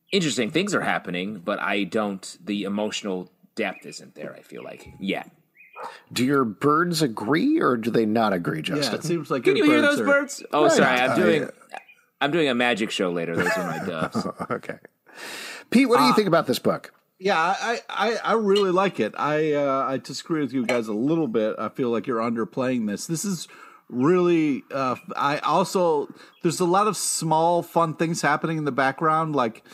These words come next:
Speaker 3: when they're in the casino and there's the old lady with their arms up and the guy, the pirate dude, is so surprised he, like, flips up his eye patch to be like, "Wait, what are we talking about?" Um, yeah, I,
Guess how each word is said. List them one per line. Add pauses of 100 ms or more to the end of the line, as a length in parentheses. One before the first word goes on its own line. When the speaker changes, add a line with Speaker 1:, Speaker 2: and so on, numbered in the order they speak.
(320)
Speaker 3:
when
they're
in
the
casino
and
there's
the
old
lady
with
their
arms
up
and
the
guy, (300)
the
pirate
dude,
is
so
surprised
he,
like,
flips
up
his
eye
patch
to
be
like,
"Wait,
what
are
we
talking
about?" (380)
Um, (280)
yeah,
I,